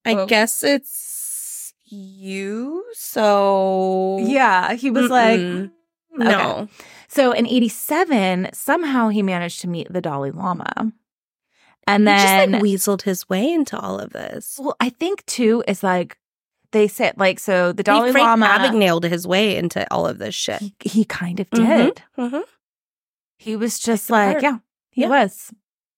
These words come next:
Speaker 1: Played the part, went in with
Speaker 2: Dressing
Speaker 1: crazy
Speaker 2: up.
Speaker 1: confidence.
Speaker 2: Yeah.
Speaker 1: Boop. That's wild.
Speaker 2: Yeah. So he,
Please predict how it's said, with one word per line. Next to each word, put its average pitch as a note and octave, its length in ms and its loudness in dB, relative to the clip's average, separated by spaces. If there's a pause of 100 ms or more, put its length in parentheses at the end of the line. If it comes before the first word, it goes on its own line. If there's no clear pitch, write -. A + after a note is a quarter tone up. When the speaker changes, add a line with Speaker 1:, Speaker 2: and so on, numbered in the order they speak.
(140)
Speaker 1:
Played G#3 200 -2
the A#3+ 60 -10
part, C#4 320 0
went G#3+ 200 2
in A3 60 0
with G#3+ 80 -2
Speaker 2:
Dressing G#3 320 4
Speaker 1:
crazy A3+ 120 4
Speaker 2:
up. A#3+ 80 6
Speaker 1:
confidence. A#3+ 800 0
Speaker 2:
Yeah. F3+ 420 0 (360)
Speaker 1:
Boop. B3 400 0 (760)
That's - 200 -12
wild. G3+ 420 -2
Speaker 2:
Yeah. F3+ 360 -6
So G#3 540 2
he, A3+ 680 0